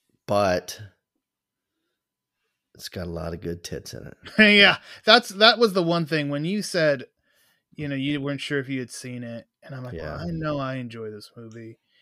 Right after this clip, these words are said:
Speaker 1: Yeah,
Speaker 2: And
Speaker 1: you
Speaker 2: I
Speaker 1: did.
Speaker 2: thought to myself, <laughs> "Well,
Speaker 1: <laughs>
Speaker 2: I at least know there's some parts of the movie
Speaker 1: Yeah.
Speaker 2: that Chad will enjoy." He won't
Speaker 1: Yeah.
Speaker 2: completely be like, "Why did you make me watch this? I hate you." Uh,
Speaker 1: Right. And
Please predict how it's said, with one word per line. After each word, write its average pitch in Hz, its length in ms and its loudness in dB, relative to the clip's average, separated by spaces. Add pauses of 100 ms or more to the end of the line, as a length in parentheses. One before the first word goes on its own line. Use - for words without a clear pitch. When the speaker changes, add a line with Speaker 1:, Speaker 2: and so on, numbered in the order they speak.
(160)
Speaker 1:
Yeah, - 140 -10
Speaker 2:
And - 100 -4
Speaker 1:
you - 60 -4
Speaker 2:
I 127 60 -6
Speaker 1:
did. - 220 -12
Speaker 2:
thought 147 220 -2
to 151 80 -6
myself, 135 720 -8 (160)
<laughs> - 140 -20
"Well, 165 420 0 (120)
Speaker 1:
<laughs> 95 140 -12
Speaker 2:
I 170 140 4
at 165 100 2
least 226 240 -2
know 233 140 4
there's 165 240 2
some 175 580 -4
parts 147 540 -2
of 123 100 -10
the 120 80 -12
movie 110 300 -10
Speaker 1:
Yeah. 92 140 -4
Speaker 2:
that 90 100 -6
Chad 107 280 -12
will 110 140 -12
enjoy." 113 280 -12
He 156 160 -2
won't 185 240 -4
Speaker 1:
Yeah. - 140 -14
Speaker 2:
completely 143 880 -4
be 127 200 -8
like, 123 220 -8
"Why 131 400 -6
did 127 160 -10
you 127 80 -10
make 120 240 -10
me 120 140 -14
watch 117 380 -16
this? - 360 -20 (120)
I 117 220 -14
hate 120 320 -16
you." - 200 -20 (760)
Uh, 117 140 -10
Speaker 1:
Right. 98 300 2
And 135 140 2